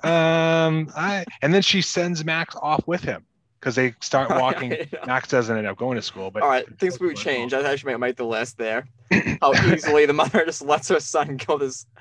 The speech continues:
Speaker 2: adult.
Speaker 1: Yeah, she, the mother's not great either. The only
Speaker 2: <laughs>
Speaker 1: likable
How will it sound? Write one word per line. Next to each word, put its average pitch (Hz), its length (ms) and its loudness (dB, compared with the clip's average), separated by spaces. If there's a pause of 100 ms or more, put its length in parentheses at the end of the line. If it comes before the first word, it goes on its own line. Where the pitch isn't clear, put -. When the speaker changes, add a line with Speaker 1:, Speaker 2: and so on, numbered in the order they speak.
(220)
Speaker 2:
adult. 131 400 2
Speaker 1:
Yeah, - 60 0
she, - 180 -2 (240)
the 120 60 0
mother's 143 360 4
not 101 220 -4
great 101 180 -8
either. 98 300 -10
The 120 100 -4
only 180 300 6
Speaker 2:
<laughs> 127 120 4
Speaker 1:
likable 110 560 -2